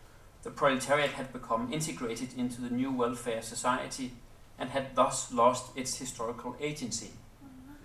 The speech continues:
It was through art, the last vestige of freedom, that the situationist project could be set in motion and ultimately realized, they argued.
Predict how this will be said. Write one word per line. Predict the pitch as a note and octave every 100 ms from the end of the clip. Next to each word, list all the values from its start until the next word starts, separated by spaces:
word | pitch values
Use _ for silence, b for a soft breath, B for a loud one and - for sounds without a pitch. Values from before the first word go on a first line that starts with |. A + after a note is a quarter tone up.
| - - - - - - -
It | D3 B2
was | A#2+ -
through | - - - A#2 A#2
art, | B2+ C#3 D3 - - - - - - - -
the | B2
last | A2+ A#2+ C3+ - -
vestige | B2 B2+ - B2+ -
of | -
freedom, | - E3 F3 E3 C#3 - B B B -
that | - C3+
the |
situationist | D3+ D3+ D3+ C#3+ D3+ C3+ B2 -
project | D3+ C#3+ B2 A#2+
could | - C3 -
be | B2
set | - B2+ - A#2+
in | A2+
motion | B2 C3+ C3 A#2 A#2+
and | A#2 A#2 -
ultimately | B2 - B2 A2 A2+ G#2+
realized, | B2+ A#2+ A#2+ F#2+ - - - - -
they | - -
argued. | - - - -